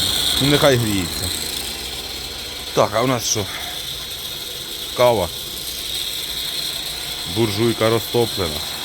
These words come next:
Кабіна перевернута. Запчастюльки поприїжджали. Щас низ отут зачищаємо. Е, чого в нас, чого два дня не виходило відео? Нам треба були,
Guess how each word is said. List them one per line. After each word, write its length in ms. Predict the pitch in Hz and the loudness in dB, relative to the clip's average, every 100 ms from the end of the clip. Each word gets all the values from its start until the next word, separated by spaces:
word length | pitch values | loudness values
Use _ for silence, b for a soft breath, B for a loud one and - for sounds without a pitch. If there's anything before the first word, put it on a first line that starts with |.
| - - - - - - - - | -6 -4 -4 -6 -6 -8 -6 0
Кабіна 380 | 113 113 117 107 | 2 2 4 2
перевернута. 800 | 98 107 107 110 110 92 78 - 71 - - 78 | 4 4 6 6 4 2 -2 -4 -6 -8 -8 0
Запчастюльки 680 | 104 98 113 - 117 98 104 | 0 2 0 2 0 2 2
поприїжджали. 840 | 101 95 104 104 101 113 101 80 - - - - - - - - | 2 2 4 4 6 6 6 4 -2 -8 -6 -6 -6 -8 -8 0
Щас 320 | 98 - - B B B B B B B B - - - - - | 0 2 -2 B B B B B B B B -8 -8 -8 -6 0
низ 340 | 98 101 87 | 4 4 4
отут 280 | 92 98 85 | 2 0 2
зачищаємо. 760 | 92 92 98 - 117 107 90 80 - - - - - - - | 2 2 0 4 6 6 6 0 -8 -12 -12 -10 -10 -10 0
Е, 320 | 87 90 87 85 | 4 6 6 4
чого 280 | - 101 110 | 4 6 8
в 80 | 98 | 6
нас, 340 | 98 - - - | 2 2 -2 0
чого 220 | 113 110 104 | 4 6 8
два 180 | 107 | 6
дня 180 | 107 104 | 6 4
не 80 | 98 | 4
виходило 520 | 98 - 98 92 92 | 4 4 4 6 6
відео? 340 | 95 90 87 92 | 4 4 4 6
Нам 160 | 101 | 4
треба 280 | 95 98 92 | 4 4 4
були, 280 | 87 90 | 4 6